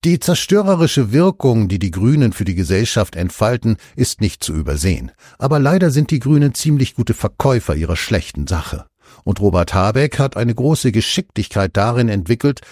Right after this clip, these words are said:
einen von den Grünen selber mit eingeleiteten Niedergang zumindest zeitweilig hinter der Figur des moralischen Hohepriesters zu verstecken. Es ist bedenklich, wie viele Bürger für diese Masche immer noch empfänglich zu sein scheinen.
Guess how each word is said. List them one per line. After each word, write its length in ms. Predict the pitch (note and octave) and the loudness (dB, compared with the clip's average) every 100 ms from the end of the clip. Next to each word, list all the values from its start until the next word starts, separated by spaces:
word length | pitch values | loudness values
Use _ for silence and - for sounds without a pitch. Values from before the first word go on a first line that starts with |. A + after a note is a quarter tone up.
| - | -10
einen 320 | A#2 C3 B2+ A#2+ | -2 2 2 2
von 180 | B2 | 0
den 140 | A#2+ B2 | 0 0
Grünen 320 | D#3+ D#3 C3 | 2 2 2
selber 340 | A#2 G#3 F#3 | 2 2 2
mit 300 | B2+ F3 - | 0 -2 -4
eingeleiteten 720 | A#2 F3+ D3 C3+ C#3+ B2 A2+ | -2 0 0 -2 -2 0 0
Niedergang 520 | C3+ G3+ C#3+ A2 B2 D3 | 2 2 2 2 -2 -2
zumindest 540 | F3 E3 D#3+ - - | -2 0 -2 -4 -4
zeitweilig 720 | - F#3 - G#2+ G#2+ G2+ G#2 | -2 -2 -2 0 2 2 0
hinter 260 | - F3 B2 | 0 0 0
der 140 | G#2+ | -2
Figur 540 | - A2+ D#2+ G#2 D#3+ B2+ | -2 -2 -2 2 2 2
des 180 | F2+ - | 0 -2
moralischen 580 | E2+ G2 G2+ - F2 | -2 0 0 0 0
Hohepriesters 920 | - E2 - - E2+ E2 - F#2+ - - | 2 0 -2 -4 -6 -6 -4 -4 -4 -8
zu 100 | F#2+ | -6
verstecken. 540 | A#2 - - - - _ _ _ _ - | -6 -6 -10 -10 -20 _ _ _ _ -4
Es 160 | A2 | -2
ist 160 | - - | -2 0
bedenklich, 800 | G#2 D2+ A#2 D3 - F#2 E2+ - | -2 2 2 2 2 0 0 -2
wie 80 | F#2+ | -2
viele 260 | - A2 | 2 2
Bürger 380 | E2 G#2+ B2+ G#2+ | 2 2 4 2
für 160 | - D#2 | 0 -2
diese 240 | B2 G2 | 0 2
Masche 320 | F2 A#2 - | 2 2 0
immer 320 | F2+ D3 E3+ F#2 | 0 2 2 2
noch 160 | F2+ | -2
empfänglich 540 | D2+ - C3+ D#3 E2 - | -4 -2 0 0 -2 -4
zu 120 | F2+ | -4
sein 240 | D#2 C#2+ | -2 -4
scheinen. 480 | - A#2+ B2 E2+ | -4 -2 0 -2